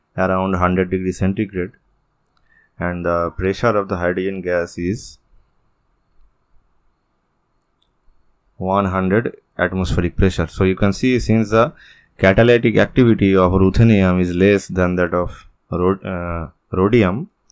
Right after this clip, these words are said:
that's why it requires some elevated temperature as well as elevated pressure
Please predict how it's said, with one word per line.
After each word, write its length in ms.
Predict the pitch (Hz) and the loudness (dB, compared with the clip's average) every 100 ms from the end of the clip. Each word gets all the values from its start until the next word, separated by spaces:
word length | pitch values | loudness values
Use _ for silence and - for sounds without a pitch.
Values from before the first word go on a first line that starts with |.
| _ _ _ _ | _ _ _ _
that's 260 | 92 92 | -4 -4
why 140 | 95 98 | -4 -4
it 240 | - 98 | -4 -4
requires 520 | 95 92 - 98 98 | -2 -2 2 2 2
some 440 | - 90 90 87 90 _ - | 2 2 2 -4 -10 _ 0
elevated 680 | 98 101 98 101 104 - - | 2 4 4 4 2 2 0
temperature 560 | 107 98 101 104 101 95 | 0 2 0 0 0 -2
as 200 | 90 95 | -4 -4
well 160 | 92 | 0
as 320 | 92 117 - - - | 0 0 -6 -20 -4
elevated 500 | 95 92 92 90 - | 0 2 0 -2 2
pressure 480 | 101 101 95 95 | 4 4 2 0